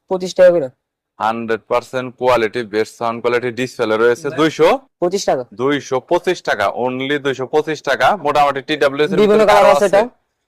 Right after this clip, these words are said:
Speaker 2: এটার ভিতরে বিভিন্ন ধরনের কালার আর ডিজাইন আছে।
Speaker 1: আছে এম উনিশ।
Speaker 2: এম উনিশ অনেক পুরান, এখন বর্তমানে কত চলতেছে?
Speaker 1: জি, দুইশো চল্লিশ টাকা করে এগুলো।
Speaker 2: দুইশো চল্লিশ টাকা।
Speaker 1: দুইশো দশ টাকা করে।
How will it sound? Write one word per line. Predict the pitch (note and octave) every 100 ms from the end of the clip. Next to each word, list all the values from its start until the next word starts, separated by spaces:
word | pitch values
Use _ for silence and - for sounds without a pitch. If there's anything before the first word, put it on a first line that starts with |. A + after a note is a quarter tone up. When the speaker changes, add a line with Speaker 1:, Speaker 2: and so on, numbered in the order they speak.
| _ -
Speaker 2:
এটার | A#2 C3+
ভিতরে | B2+ D3 C#3
বিভিন্ন | A#2+ C3+ B2+ C3
ধরনের | C3 C3+ C3
কালার | B2+ A2 G#2+ A2+
আর | A#2
ডিজাইন | G2+ A#2 B2 A2+ G2+ F#2+
আছে। | E2+ -
Speaker 1:
আছে | D#3+ G3+ G#3 F#3+
এম | F3+
উনিশ। | F#3 F#3 G3+ A3 -
Speaker 2:
এম | A#2 C3
উনিশ | E3+ F3 D3 D3
অনেক | C3+
পুরান, | - D3+ B2 B2+
এখন | B2+ B2+
বর্তমানে | B2+ C3+ C#3+ B2+
কত | B2 B2+
চলতেছে? | B2+ A2 - C#3+
Speaker 1:
জি, | D2+ _ D#3+
দুইশো | F3+
চল্লিশ | G3 G3 F#3
টাকা | F#3+ F#3
করে | F#3
এগুলো। | E3+ C3+
Speaker 2:
দুইশো | A2+ A2+ G#2 G#2+
চল্লিশ | - B2 C3+ G4
টাকা। | C#3+ G3
Speaker 1:
দুইশো | G3 F#3+
দশ | B3+ -
টাকা | G3+
করে। | G3 C3+